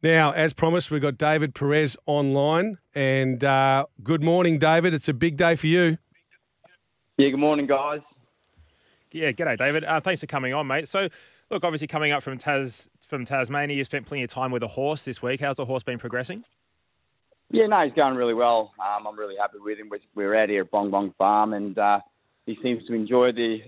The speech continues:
Speaker 2: the atmosphere and, uh, the track's a sort of sand base, which is what he needs for his feet.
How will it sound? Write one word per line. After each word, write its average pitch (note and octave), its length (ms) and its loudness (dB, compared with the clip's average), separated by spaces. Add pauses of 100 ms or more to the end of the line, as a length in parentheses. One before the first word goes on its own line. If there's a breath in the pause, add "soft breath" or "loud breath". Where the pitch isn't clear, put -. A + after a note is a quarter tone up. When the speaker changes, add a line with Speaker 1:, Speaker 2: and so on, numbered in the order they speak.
Speaker 2:
the A#2 120 0
atmosphere B2 680 0
and, A#2 220 -2
uh, A2+ 320 4 (320)
the A2 100 -4
track's C3 320 -2
a A#2 80 -20
sort A#2+ 140 -2
of G#2+ 120 -8
sand B2 240 0
base, B2 280 2
which B2 160 -8
is G#2+ 160 -6
what A2+ 120 0
he A2+ 80 -2
needs A#2 240 -2
for A#2 120 -6
his A2 140 -6
feet. C3 220 0